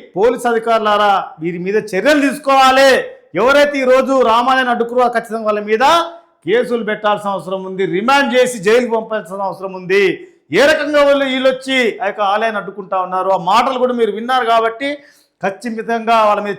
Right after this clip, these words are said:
చర్యలు తీసుకోవాల్సిన అవసరం ఉంది. లేకపోతే అక్కడ గొడవ పెద్దగా అయ్యి, గొడవ పెద్దగా అయ్యి ఇంకా కమ్యూనల్ ఇష్యూ అయ్యే అవకాశం ఉంటుంది, శాంతి భద్రతలకు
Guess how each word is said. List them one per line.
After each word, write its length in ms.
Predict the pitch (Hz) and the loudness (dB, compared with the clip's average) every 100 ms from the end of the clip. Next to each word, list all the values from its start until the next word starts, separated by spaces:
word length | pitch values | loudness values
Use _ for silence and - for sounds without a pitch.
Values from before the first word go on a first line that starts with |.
| - | -6
చర్యలు 260 | 202 247 214 | -2 -2 -4
తీసుకోవాల్సిన 440 | - 220 214 208 | -6 -4 -2 -4
అవసరం 200 | 196 196 196 | -8 -10 -4
ఉంది. 100 | 190 185 | -4 -2
లేకపోతే 520 | 202 233 202 262 240 202 208 214 - _ _ 202 | -2 -4 -4 -2 0 0 -2 -6 -16 _ _ -4
అక్కడ 220 | 208 285 277 254 202 | 2 4 6 4 2
గొడవ 220 | 208 285 302 | 0 2 2
పెద్దగా 320 | 277 208 269 269 | -2 0 2 4
అయ్యి, 180 | 269 214 151 - _ 143 131 | 2 0 -2 -12 _ -14 -8
గొడవ 200 | 196 226 | -6 -4
పెద్దగా 300 | 214 180 196 202 | -8 -8 -4 -2
అయ్యి 100 | 196 | -2
ఇంకా 200 | 180 208 196 196 | -4 -6 -6 -6
కమ్యూనల్ 340 | 175 190 202 185 | -10 -8 -8 -8
ఇష్యూ 160 | - 185 | -6 -4
అయ్యే 160 | 175 170 | -2 0
అవకాశం 400 | 165 165 208 175 180 | -2 -4 -6 -6 -10
ఉంటుంది, 400 | 170 165 160 170 180 165 - _ _ | -10 -12 -4 -2 0 -2 -6 _ _
శాంతి 360 | 180 226 269 294 262 | 0 2 2 0 2
భద్రతలకు 440 | 269 247 269 254 | 0 0 -2 -2